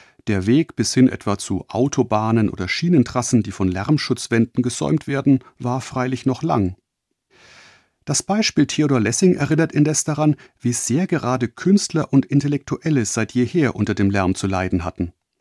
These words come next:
Goethe zum Beispiel ärgerte sich jahrelang über die ratternden Webstühle seines Nachbarn,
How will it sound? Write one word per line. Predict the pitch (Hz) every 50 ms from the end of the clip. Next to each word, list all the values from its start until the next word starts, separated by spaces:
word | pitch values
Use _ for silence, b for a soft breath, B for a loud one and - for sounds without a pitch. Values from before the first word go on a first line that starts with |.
| b b b b b b b b b _
Goethe | - 139 196 226 - 208 -
zum | - - 113
Beispiel | 98 101 92 92 - - - 95 -
ärgerte | - - 87 95 113 - 139 123
sich | 120 - - 113 - -
jahrelang | 101 98 110 - 123 120 147 156 143 127
über | - 98 95 92
die | - 92 92
ratternden | - 92 104 127 - 127 113 - 104 98 85
Webstühle | 90 107 143 - - - - 131 123 120 120
seines | - - 107 110 107 - -
Nachbarn, | 160 175 - - - - 107 90 90